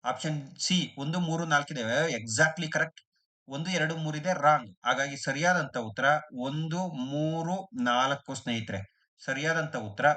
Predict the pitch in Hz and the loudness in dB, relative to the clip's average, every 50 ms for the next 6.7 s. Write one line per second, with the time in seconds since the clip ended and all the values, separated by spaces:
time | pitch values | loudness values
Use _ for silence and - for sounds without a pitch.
0 | - 131 131 131 143 156 156 165 160 147 139 147 151 156 165 165 139 113 120 127 | 2 -4 -8 -6 -4 -4 -2 -2 -2 -2 -2 -2 -2 -2 -2 0 2 2 2 2
1 | 123 120 - 165 208 226 - - _ _ _ _ _ _ _ _ _ _ _ _ | 0 -2 -4 -4 -4 -4 -4 -10 _ _ _ _ _ _ _ _ _ _ _ _
2 | _ - 143 156 156 - 180 - - 175 180 190 196 190 - 190 180 180 - 175 | _ -4 -2 -2 -2 -4 -8 -8 -4 -2 0 0 0 2 2 2 2 2 0 -2
3 | 156 156 175 202 - - - - _ _ _ _ _ _ - - - - 147 151 | -2 0 0 0 0 -2 -6 -20 _ _ _ _ _ _ -18 -4 2 2 2 2
4 | 156 185 180 - 170 165 170 165 - 127 127 147 160 165 156 156 156 156 156 160 | 2 -2 -6 -8 -6 -6 -4 -2 0 0 2 2 2 2 0 0 0 0 0 -2
5 | 156 - 131 139 185 240 - 151 139 - - 139 131 123 123 - 120 107 101 123 | -2 -4 -4 -4 -4 -4 -4 -4 -6 -4 -4 -4 -4 -4 -4 -4 -4 -2 0 0
6 | 160 190 - - - _ _ _ _ _ _ _ - 160 | 0 0 -2 -6 -16 _ _ _ _ _ _ _ -8 -6